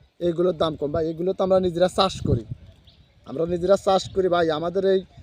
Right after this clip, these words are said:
রাজবাড়ি কৃষকদের বাড়ি কি আপনাদের এতটা জ্বালা সহ্য, যেন আমারও সহ্য করতে ভাই। আমরা এখন এই ফসলগুলো ঘরে নিচ্ছি, আমাদের অনেক টাকার এই ঋণ আছে ভাই, আমরা হালখাতা করতে ভাই। দেখা যাচ্ছে আমরা এক একজন পাঁচ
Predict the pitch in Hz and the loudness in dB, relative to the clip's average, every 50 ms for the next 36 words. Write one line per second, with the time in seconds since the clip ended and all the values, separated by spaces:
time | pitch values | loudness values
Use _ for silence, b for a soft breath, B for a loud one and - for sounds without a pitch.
0 | - - 143 170 180 185 175 170 175 180 175 180 170 - - 156 - 180 180 - | -14 -6 -2 0 2 2 2 2 2 4 4 4 0 -4 -8 0 0 2 2 4
1 | 185 202 214 190 208 208 208 214 185 208 214 208 196 - 202 196 185 208 202 180 | 4 4 4 6 8 6 6 6 4 6 6 6 6 4 2 4 4 4 4 4
2 | b b b b b b b b 175 175 - 202 202 196 202 196 185 - - - | b b b b b b b b -2 2 4 4 8 8 8 8 8 4 -2 -12
3 | - _ _ _ - - - _ - 151 139 180 180 190 196 180 - - 180 175 | -20 _ _ _ -20 -20 -20 _ -14 -2 0 2 4 6 4 4 2 0 -2 -2
4 | 165 185 202 185 214 208 202 190 190 196 214 220 - 233 202 180 208 220 214 214 | 2 0 0 2 2 0 2 2 2 2 2 2 2 0 0 2 2 2 2 2
5 | - - 185 165 156 147 147 160 180 190 202 196 196 180 185 196 196 190 190 185 | 2 2 2 2 2 2 0 -2 0 2 2 4 4 4 2 0 0 -2 -2 -4
6 | - 180 165 - 190 190 185 190 202 202 202 202 - - _ _ _ _ _ - | -4 -8 -8 -6 -6 -6 -2 -2 0 0 0 -2 -4 -10 _ _ _ _ _ -16
7 | - - 135 165 170 175 196 202 202 196 - - - 202 196 196 180 - - - | -14 -8 0 2 6 6 6 6 4 2 0 -2 2 2 2 2 2 -2 -12 -20
8 | - - - - - - 151 170 170 165 196 185 180 180 180 180 180 - - - | -20 -20 -20 -16 -12 -6 -2 -2 2 4 6 6 6 6 6 4 2 2 0 -2
9 | 196 170 156 185 180 170 170 180 180 175 151 147 156 170 180 185 185 165 - - | -2 -2 0 0 -2 0 0 0 0 -2 -2 -4 -2 -2 0 2 2 0 0 0
10 | 151 156 151 147 151 160 170 170 170 160 151 - 170 160 175 156 170 170 151 - | 0 0 0 0 0 -2 -4 -2 -2 -2 0 -2 -2 -2 -2 -4 -4 -4 -6 -4
11 | 160 151 147 147 135 123 - - - - - - - - - 180 175 180 170 - | -4 -2 -2 -2 -4 -4 -10 -16 -18 -16 -12 -4 -2 0 0 2 0 0 0 0
12 | 208 190 175 180 180 175 175 - 196 185 180 180 180 202 208 202 - - - - | 0 0 0 0 0 -2 0 0 0 0 0 2 4 4 4 4 2 -2 -4 -4
13 | - - - - - - 180 180 | -4 -4 -10 -4 0 0 0 0